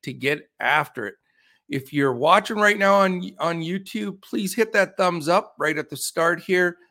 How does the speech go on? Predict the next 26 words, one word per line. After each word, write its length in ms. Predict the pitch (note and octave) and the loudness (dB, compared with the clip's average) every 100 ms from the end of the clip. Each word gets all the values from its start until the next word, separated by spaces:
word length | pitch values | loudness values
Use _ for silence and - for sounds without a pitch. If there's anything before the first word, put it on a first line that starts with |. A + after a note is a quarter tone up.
| _ - | _ -12
and 140 | C#3 | -8
hit 220 | D3 E3 | -6 -4
that 220 | - C#3+ - | -2 -2 -4
subscribe 600 | B2+ - - C3+ C#3+ C3 | -12 -6 0 2 2 2
button. 380 | D3 D3 C#3+ - _ _ _ - | -2 -2 -8 -10 _ _ _ -4
Those 320 | D#3 E3+ - - | -2 -2 -4 2
thumbs 340 | F3+ F3+ C#3+ | 2 2 2
up 260 | E3+ E3+ - _ C3+ | 4 2 0 _ -6
and 400 | C3+ B2+ A#2 G#2+ _ | -4 -4 -6 -10 _
hitting 500 | A#2+ C#3 D#3 E3 D3+ - | -10 -6 -4 -4 -6 -8
and 200 | B2+ G#2+ | -10 -10
subscribing 800 | A#2+ - - D3 D3+ D#3 D#3 D3 | -12 -14 0 4 4 4 0 -6
is 220 | A#2 - | -8 -8
huge 400 | - G#3+ G#3+ G3 | -8 -4 -4 -6
for 200 | - F3+ | -2 0
us 220 | F3 D#3+ | 2 -2
here 400 | - F3+ E3+ E3+ | -2 0 0 0
at 200 | B2 A#2 | -4 -6
Coach 300 | - D#3+ - | -6 -6 -4
Talk. 340 | - D#3+ D3 - _ _ _ _ | 2 2 2 -2 _ _ _ _
We 120 | B2+ | -10
really, 480 | A#2+ C3 D#3+ D#3+ D#3+ | -6 0 2 0 -4
really 420 | E3+ B2 C#3 C3+ A#2+ | -6 -6 -4 -4 -6
do 220 | B2 A#2 | -6 -6
appreciate 680 | A2+ - A2+ - A#2+ G#2+ | -6 -10 -10 -10 -14 -16
it. 60 | - | -18